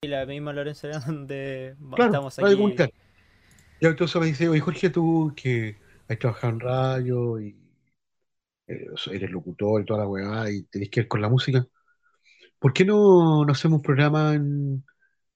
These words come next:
Speaker 2: en la radio Voz de la Mujer de Barrio Norte? Eh, y le ponemos un nombre y tú tienes, porque yo tengo harto documento, Oscar, de,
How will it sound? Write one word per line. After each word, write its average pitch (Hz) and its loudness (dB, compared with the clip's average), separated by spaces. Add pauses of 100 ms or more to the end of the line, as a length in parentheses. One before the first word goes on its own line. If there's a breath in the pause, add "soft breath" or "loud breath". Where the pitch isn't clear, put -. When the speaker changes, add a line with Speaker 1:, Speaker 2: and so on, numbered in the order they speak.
(140)
Speaker 2:
en 120 2
la 123 4
radio 131 4 (540)
Voz 127 4
de 131 2
la 127 4
Mujer 127 0
de 117 -2
Barrio 123 -2
Norte? 143 -2 (1700)
Eh, 98 -4 (840)
y 131 0
le 123 4
ponemos 123 6
un 123 4
nombre 170 6
y 135 0
tú 127 -2
tienes, 135 2 (680)
porque - 0
yo 131 6
tengo 151 6
harto 151 2
documento, 151 2
Oscar, 170 -2
de, 110 -2